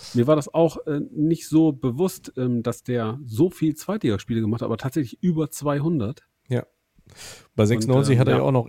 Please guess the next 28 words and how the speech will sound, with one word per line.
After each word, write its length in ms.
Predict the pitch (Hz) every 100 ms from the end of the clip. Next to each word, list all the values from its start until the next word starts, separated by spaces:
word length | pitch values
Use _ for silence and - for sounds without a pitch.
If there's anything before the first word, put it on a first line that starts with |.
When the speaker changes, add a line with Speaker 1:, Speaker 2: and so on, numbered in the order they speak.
| -
Speaker 2:
erste 600 | 107 110 110 104 - 113
Liga 260 | 104 104
gespielt. 580 | 92 90 - - - - -
Ja. 140 | - - - - _ _ _ _ _ _ _ _ _ _ _ _ _ _ _ -
Speaker 1:
Ja, 80 | 262
meine 160 | 190
Herren, 160 | 135 113
Speaker 2:
Genau. 120 | 135
Speaker 1:
also 100 | -
der 160 | 151 160
Punkt, 360 | - 202 -
der 100 | 160
geht 200 | 147 156
dann 180 | 151 139
heute 220 | 151 147
mal 400 | 139 135 131 131 - _ _ _
an 220 | 113 107
Mike. 240 | 113 220
Speaker 2:
Stark. 600 | - - - - - - - -
Speaker 1:
Auf 80 | 143
Speaker 2:
Ja, 80 | 123
Speaker 1:
den 180 | 123 -
letzten 120 | -
Speaker 2:
Wahnsinn. 340 | - 262 156
Speaker 1:
Drücker. 220 | 117 175 -
Speaker 2:
Ja. 240 | 170 135 160
Speaker 1:
Respekt. 580 | - - 185 196 - - 165
Speaker 2:
Ja. 320 | 156 123 104